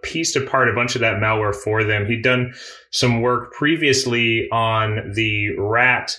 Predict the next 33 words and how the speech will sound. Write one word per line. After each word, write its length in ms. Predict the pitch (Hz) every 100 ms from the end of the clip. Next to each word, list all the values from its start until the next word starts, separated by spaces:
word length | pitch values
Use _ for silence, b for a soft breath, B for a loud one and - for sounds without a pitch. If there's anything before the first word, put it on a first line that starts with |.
| 113
that 200 | 107 -
gets 260 | 107 104
dropped 680 | 95 107 113 110 104 - 107
by 300 | 113 123 131
this 240 | 107 101 104
malware, 400 | 101 98 98 98
and 80 |
I'm 100 | 107
wondering 300 | 113 120 117
if 100 | 104
that's 240 | 110 107 -
how, 600 | 117 110 107 104 101 101
um, 500 | 104 98 95 90 90 - _ -
uh, 160 | 104 101
they 240 | 107 110
were 160 | 107 104
able 160 | 101
to 140 | 101 92
find 260 | 98 98
it. 140 | 92 - B B B
So 340 | - 104 92 92 - _ _ _ _ _ _ _
that's 200 | 113 113
pretty 220 | - 151
much, 300 | 123 120 -
um, 300 | 113 101 101
what 120 | 113
they 120 | 107 101
brought 240 | 104 98
to 60 | 101
the 100 | 95
cert 260 | 110 101
team 180 | 101 95
there. 300 | 90 87 -